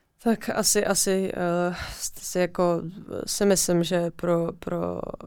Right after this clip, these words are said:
každou hráčku je to takovej sen, taky si oblec prostě ten,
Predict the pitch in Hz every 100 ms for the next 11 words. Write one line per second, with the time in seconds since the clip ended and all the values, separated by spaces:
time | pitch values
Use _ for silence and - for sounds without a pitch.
0 | - _ - 185 165 170 175 165 160 -
1 | - - 170 170 175 170 160 - 175 -
2 | - 175 - 160 - 170 156 165 165 -
3 | 170 - 165 160 165 165 160 160